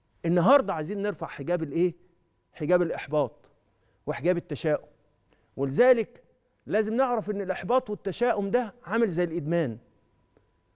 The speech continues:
مخدر بت-، بت-، بتعطيه النفس ليك عشان تهرب من الحياة، وده أحد أساليب وأحد ألاعيب النفس. وعشان نقدر نعالج ده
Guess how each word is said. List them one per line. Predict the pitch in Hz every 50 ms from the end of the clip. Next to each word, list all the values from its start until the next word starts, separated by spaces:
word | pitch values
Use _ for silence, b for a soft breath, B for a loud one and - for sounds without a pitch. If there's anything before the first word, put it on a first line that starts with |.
| _ -
مخدر | 180 185 - - 277 294 196 190 170 220 196
بت-، | 170 185 180 190
بت-، | 185 160 143 175 180 - -
بتعطيه | 151 - - 180 175 - 240 262 254
النفس | 214 220 233 240 - - 220
ليك | 208 240 190 208
عشان | 190 170 - 196 175 160
تهرب | - 240 214 185 170 151 139 127
من | 139 139
الحياة، | 139 131 - - 123 123 120 120 - _ _ _ _ _ _ _ _ _ _ _ _ _ _ _ _ _ -
وده | - 160 170 233
أحد | 226 - - 247 269 - - 254 247 185 170
أساليب | - - 190 - - 196 175 170 220 247 240 214 165 127 - - - _ _ _ _ _ _ _ _ _
وأحد | 151 165 160 202 240 226 - 220 175 147
ألاعيب | 143 165 165 143 185 185 175
النفس. | 151 139 139 123 - - - - - - _ _ _ _ _ _ _ _ _ _ _ -
وعشان | 147 160 165 - 196 202 226
نقدر | 285 285 269 202 233 202
نعالج | 170 170 170 202 262 254 220 170
ده | 160 233 269 294